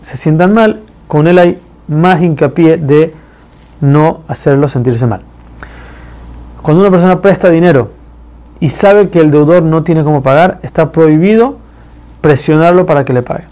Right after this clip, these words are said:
Lo que se puede hacer es pedirle una garantía. Después de que pasa el tiempo límite del, del préstamo, se le pide una garantía. Solamente que la Torá nos obliga a, si es una garantía que la persona, que el deudor usa,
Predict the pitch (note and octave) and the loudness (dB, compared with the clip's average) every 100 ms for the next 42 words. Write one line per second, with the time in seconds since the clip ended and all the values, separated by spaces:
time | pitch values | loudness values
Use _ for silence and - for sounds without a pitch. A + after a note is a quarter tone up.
0 | - - - - - - - - - - | -20 -20 -20 -20 -20 -20 -20 -20 -20 -8
1 | - C3+ C#3+ D3+ C3 C3+ E3 F#3 D#3+ E3+ | 0 2 2 2 -2 0 2 2 2 2
2 | E3 F3 D3 - - D3+ D#3+ D3+ C3+ B2 | 2 0 -2 -4 0 0 2 0 0 0
3 | A#2+ D#3+ C3 A#2 - F3 D3 C#3 D#3 D#3+ | 0 0 0 0 0 0 0 -2 0 0
4 | C#3 D3+ E3+ D#3 C#3+ D3 D#3+ D3+ C#3 A#2+ | -2 -4 -2 0 0 0 0 -2 -2 -4
5 | A2 D3+ G#3 - - C#3+ B2 A2 A2 - | -4 -10 -18 -20 -12 -4 -2 -2 -6 -4
6 | F3 E3+ F3+ F3+ F3+ - - - - C#3+ | -2 0 -2 -2 -4 -20 -20 -20 -4 -2
7 | C3 E3 D#3+ D3 C#3 A#2+ A#2 A#2+ F3+ - | 0 2 2 2 -2 -2 -4 0 0 -2
8 | - - - - - E3+ F3+ G3 F#3+ D#3+ | -10 -20 -20 -18 -2 0 2 0 0 0
9 | D3+ D#3+ F3 D3 D3 F3 E3+ C#3+ D3 B2+ | 0 0 0 0 0 2 2 0 -2 -6
10 | - D#3 F3 E3+ C#3+ C3+ D#3 D#3+ C3+ B2 | -2 0 2 2 2 0 0 0 0 0
11 | B2+ D3+ D#3 - - C3+ A#2+ A#2+ - - | -2 -2 -4 -6 -4 0 0 -2 -10 -8
12 | B2+ B2 C#3+ E3 - G#3 B3 F3+ G3+ | -2 2 4 2 0 -2 -2 -2 -4